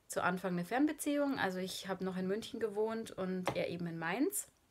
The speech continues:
Und ich bin dann nach Mainz gezogen, da waren wir auch erst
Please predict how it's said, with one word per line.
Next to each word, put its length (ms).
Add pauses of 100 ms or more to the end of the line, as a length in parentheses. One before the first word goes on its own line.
(1300)
Und 140
ich 160
bin 160
dann 160
nach 160
Mainz 320
gezogen, 420
da 140
waren 280
wir 200
auch 280
erst 920